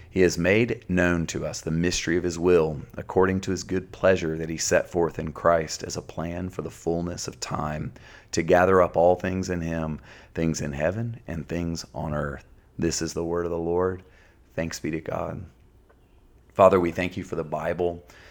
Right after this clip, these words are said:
God, we thank you for the fact that you are one whose desire is to bestow upon us spiritual blessings. We pray that we would receive those today and, frankly, think more clearly about what those blessings might look like.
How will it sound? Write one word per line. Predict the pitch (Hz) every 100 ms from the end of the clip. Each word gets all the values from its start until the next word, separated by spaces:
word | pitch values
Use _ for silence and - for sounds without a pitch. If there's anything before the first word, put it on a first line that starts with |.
| - - -
God, | 85 82
we | 82
thank | 87 87
you | 92
for | -
the | 82
fact | - 82 -
that | 80 78 80
you | 82 82 82 -
are | 82 82 80 78 - - _ -
one | 87 85 95 95
whose | 95 85 80
desire | - 78 82 82 82 82 80 82 113 -
is | 85 80
to | - 82
bestow | 82 82 - - 82 85
upon | 85 - 78
us | 76 71 -
spiritual | - - 78 78 -
blessings. | - - 82 - 82 85 - -
We | 85
pray | 80 85
that | 82
we | 80
would | 80
receive | 80 78 - 80 78
those | 92 90
today | - 95 98
and, | 90 80 - - -
frankly, | - 98 98 104
think | - - 98 95
more | 98 90
clearly | - 98 90 90
about | 87 85 -
what | 87
those | - 85
blessings | - 69 80 80 80
might | 80 -
look | 71 -
like. | - - -